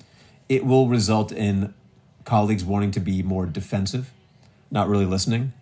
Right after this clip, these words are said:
But you need to make it crystal clear that this is about their development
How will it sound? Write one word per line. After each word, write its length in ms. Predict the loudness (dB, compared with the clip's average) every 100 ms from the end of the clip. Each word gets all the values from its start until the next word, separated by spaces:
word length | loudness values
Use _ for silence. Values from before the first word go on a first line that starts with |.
| _ _ -2
But 80 | 2
you 60 |
need 160 | 4 4
to 80 | 2
make 220 | 2 2
it 100 | -2
crystal 380 | -2 -2 -2 -4
clear 480 | -4 -2 0 0 -2
that 200 | -6 -6
this 180 | -4 -4
is 80 |
about 320 | -4 -2 -2 -4
their 120 | -6
development 800 | -6 -4 -4 -4 -6 -10 -12